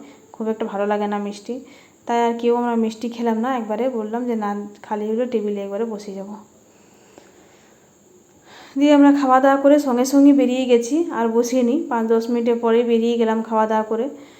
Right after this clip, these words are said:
যেহেতু যাওয়ার সময় মা বললো একটু বড়দির বাড়ি জয়পুরে ঢুকবো, তাই আমরা তাড়াতাড়ির মধ্যে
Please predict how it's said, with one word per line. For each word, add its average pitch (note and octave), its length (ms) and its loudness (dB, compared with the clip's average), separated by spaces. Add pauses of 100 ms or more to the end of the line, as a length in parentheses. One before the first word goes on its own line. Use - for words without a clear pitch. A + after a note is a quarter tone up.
(160)
যেহেতু B3 280 0 (200)
যাওয়ার A3+ 260 2
সময় A#3+ 300 -4
মা A3+ 120 0
বললো A#3 320 0
একটু A#3 120 -2
বড়দির A3 400 -2
বাড়ি A3+ 160 2
জয়পুরে A3 380 0
ঢুকবো, A3+ 440 -2 (600)
তাই A3 160 0
আমরা A3 220 -2 (160)
তাড়াতাড়ির A3 420 -4
মধ্যে G#3+ 220 -4